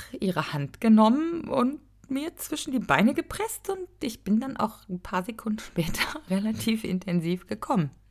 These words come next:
Ja, <clears throat> das war ganz gut. Telegram. Ich habe wieder mit meinem Telegram-Kanal angefangen. Ich weiß nicht, der ein oder andere oder die ein oder andere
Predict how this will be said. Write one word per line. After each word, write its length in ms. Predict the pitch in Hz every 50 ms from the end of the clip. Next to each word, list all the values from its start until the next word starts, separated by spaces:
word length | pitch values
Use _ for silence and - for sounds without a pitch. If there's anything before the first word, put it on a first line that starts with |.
| - - - - - - - - - - - - - - - _ - _
Ja, 340 | 220 202 190 170 - - - _ _ _ _
<clears throat> 600 | 214 262 302 285 220 160 143 139 - - _ _
das 280 | - 139 143 - - -
war 120 | 214 220
ganz 220 | 247 320 339 - -
gut. 280 | - 311 311 - - - _ _ _ _ _ _ _ - _ _ _ _ - _ _ - _ _ _ - _ _ _ - - - - - - - - - - - - - - - - - - - - - _ _ - _ - _ _ _ _ _ _ _ _ _ _ _ _ _ _
Telegram. 600 | - 330 370 403 - 269 202 175 160 143 139 123 - - - - - - - - - - - - - - - - - -
Ich 220 | 220 220 220 -
habe 160 | 208 208 -
wieder 200 | 170 180 190 202
mit 160 | 185 170 175
meinem 180 | - 180 185 190
Telegram-Kanal 720 | - - 294 302 - - 277 175 - 170 151 139 139 143 - -
angefangen. 640 | - 160 165 156 147 - - - 143 131 139 160 170
Ich 140 | - - -
weiß 160 | 165 175 -
nicht, 140 | 165 - -
der 120 | 151 -
ein 100 | - 160
oder 120 | 151 147
andere 420 | 143 151 170 175 156 147 151 147 135
oder 140 | 135 135 131
die 300 | 135 131 156 170 - -
ein 120 | 147 143
oder 180 | 139 147 139 135
andere 380 | 156 160 139 143 139 - -